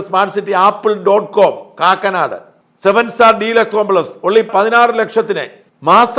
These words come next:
വരുമാനം ഉറപ്പു നൽകിയ സർവീസ് അപ്പാർട്ട്മെന്റുകൾ, പ്രതിമാസം ഒമ്പതിനായിരം രൂപ വാടകയ്ക്ക് നിശ്ചയിച്ച് പണി പൂർത്തിയായ ശേഷം അഞ്ചു വർഷത്തേക്ക് കമ്പനി തന്നെ തിരിച്ചെടുക്കുന്നു. അടുത്തത് പതിമൂന്നര ലക്ഷം. ആപ്പിൾ കോർപ്പറേറ്റ് ഓഫീസ് ഉദ്ഘാടനം നിർവഹിച്ചു. ഇതിലെല്ലാം പറയുന്നുണ്ട്, ഇതിന്റെ ആൾക്കാരെല്ലാം അ-, അവിടെയുണ്ട്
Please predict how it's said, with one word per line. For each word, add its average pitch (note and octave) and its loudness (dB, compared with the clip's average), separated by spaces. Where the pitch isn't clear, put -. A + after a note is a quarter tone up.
വരുമാനം A3+ 2
ഉറപ്പു A3 0
നൽകിയ A3 2
സർവീസ് A3+ 0
അപ്പാർട്ട്മെന്റുകൾ, F#3 -2
പ്രതിമാസം A3+ 2
ഒമ്പതിനായിരം A#3+ 2
രൂപ A3+ 4
വാടകയ്ക്ക് A3 2
നിശ്ചയിച്ച് G3+ -2
പണി A3 0
പൂർത്തിയായ A3 0
ശേഷം D#3 -8
അഞ്ചു A#3+ -4
വർഷത്തേക്ക് G#3 0
കമ്പനി A3+ 0
തന്നെ G#3 -2
തിരിച്ചെടുക്കുന്നു. F#3+ -2
അടുത്തത് G3+ -2
പതിമൂന്നര A3 -2
ലക്ഷം. F#3 -6
ആപ്പിൾ B3 0
കോർപ്പറേറ്റ് A#3 2
ഓഫീസ് G#3 -4
ഉദ്ഘാടനം A3 0
നിർവഹിച്ചു. G#3+ -2
ഇതിലെല്ലാം A3+ 2
പറയുന്നുണ്ട്, G3+ 0
ഇതിന്റെ F#3+ -2
ആൾക്കാരെല്ലാം F#3+ 0
അ-, F#3+ -2
അവിടെയുണ്ട് G#3 0